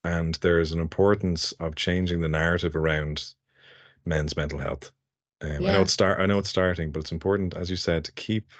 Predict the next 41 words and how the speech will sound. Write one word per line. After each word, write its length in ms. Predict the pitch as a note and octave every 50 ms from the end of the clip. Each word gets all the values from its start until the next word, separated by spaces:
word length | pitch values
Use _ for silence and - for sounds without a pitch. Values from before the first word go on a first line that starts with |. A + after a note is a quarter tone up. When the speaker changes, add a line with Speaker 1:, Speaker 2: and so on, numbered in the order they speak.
| - _ _ -
Speaker 1:
listening, 420 | E2+ E2+ E2 - - D#2+ D2+ D2
to 80 | - -
keep 240 | - - G2 F#2+
tuning 340 | F#2+ - - F#2+ F2 E2+ E2
in 100 | E2 D#2+
to 60 | D2
find 260 | D2+ - E2 E2 E2 D#2
what 120 | D#2+ D2+
works 200 | D2 D2 C#2+ -
for 120 | - - D#2+
you. 360 | D#2 D#2+ E2 D#2+ D2+ C#2+ C#2+ - _ - - - - - - - - - - - -
And 120 | - A#2+
Speaker 2:
Yeah. 60 | C#3+ D#3
Speaker 1:
look, 180 | - E3 - - _
what, 380 | A2 A#2+ C3+ A2 - G2 -
no 80 | C3+ C3+
matter 280 | C#3 D3 D3+ C#3+ A#2+ G2+
how 360 | E2+ - - G#2+ G#2+ G#2+ A2
you 140 | G#2+ F#2 F2+
feel 340 | E2+ - - F2 F2 F2 E2+
about 240 | D#2+ D#2+ D#2 D2+ -
International 540 | - E2 - - D2+ D2 D2 - - D2
Men's 260 | C#2+ C#2 C2+ C#2 D2 -
Day, 200 | - A#1 C2 C2+ - _
right? 320 | - C#2 D2 D#2 D#2 - - _ _ _ _ _ _ _ _ -
Um, 340 | E2 D#2+ D#2+ D2+ C#2+ D2
personally, 600 | C#2 - - E2 D#2 - - D#2+ C#2+ C2+ C2+ C#2 C#2 - _ _ _ _ _ _ _ _
it 180 | - F#2+ F#2+ - -
is, 520 | G2+ G2+ G2+ G#2 G2+ F#2+ F#2 - - - _ _ _ _ _ _ _ _
it 60 | -
just 220 | F#2+ - B2 A2+ -
serves 260 | - A2+ G#2+ F#2+ F2
a 60 | E2+
purpose 500 | - - - E2 D#2+ - D#2+ D2+ - - -
in 100 | D#2 D2
highlighting 760 | C#2+ - - F2 F#2 F#2+ F#2+ F#2+ F2 E2+ E2+ E2 D#2 D2+ D2 D2
these 160 | D2+ D2+ -
crucial 340 | - - D#2+ D#2 - D2 D2+
issues 340 | D2 D2 - - C#2+ C#2+ -
and 180 | - E2 D2+
fostering 720 | - - - G2+ G#2+ A2+ - - - F2+ E2 D2 C2+ C#2